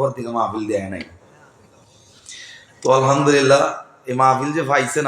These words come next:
আপনারা, খুশি নাকি বেজা? যারা কথা কন না, এরা কি বসি? আওয়াজ দিয়া কথা জোরে কন, খুশি না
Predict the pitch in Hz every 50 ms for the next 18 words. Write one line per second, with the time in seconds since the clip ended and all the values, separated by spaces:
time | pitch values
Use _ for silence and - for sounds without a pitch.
0 | 127 120 - 123 123 117 107 98 82 - - - - - _ _ _ _ _ _
1 | - 135 123 - - 160 175 196 175 127 113 110 107 101 - 110 104 110 110 107
2 | 107 98 80 - - - 196 226 - - - - - - 185 165 - - - 160
3 | - - - - - - - - - 107 104 123 127 131 - - - - - -
4 | 143 143 151 143 135 131 123 120 113 113 120 120 - - 127 117 117 117 113 -
5 | - 165 151 120 98 92 - - - _ - _ - - - - - - - -
6 | - - - 120 123 131 131 131 131 131 139 139 123 - - 127 131 147 151 135
7 | 131 139 143 139 - - 135 123 113 - - - 135 135 131 - 156 151 143 127
8 | 117